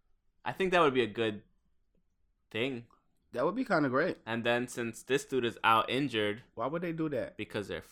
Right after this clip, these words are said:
Speaker 1: fucking idiots. It's
Speaker 2: No,
Speaker 1: jackass.
Speaker 2: I thought they was gonna actually jump onto the other one.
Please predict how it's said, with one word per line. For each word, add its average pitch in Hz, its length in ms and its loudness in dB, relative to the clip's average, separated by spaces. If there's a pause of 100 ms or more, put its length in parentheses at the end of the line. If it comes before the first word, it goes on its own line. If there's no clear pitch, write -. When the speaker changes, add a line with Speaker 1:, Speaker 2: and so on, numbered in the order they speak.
(100)
Speaker 1:
fucking 120 360 -6
idiots. 95 400 -4
It's 113 80 0
Speaker 2:
No, 131 140 6
Speaker 1:
jackass. 101 600 0
Speaker 2:
I 135 60 0
thought 147 160 -4
they 151 100 10
was 139 140 6
gonna 127 200 4
actually 120 280 -2
jump 120 280 -4
onto 117 200 -6
the 107 100 -4
other 107 180 -6
one. 90 220 -12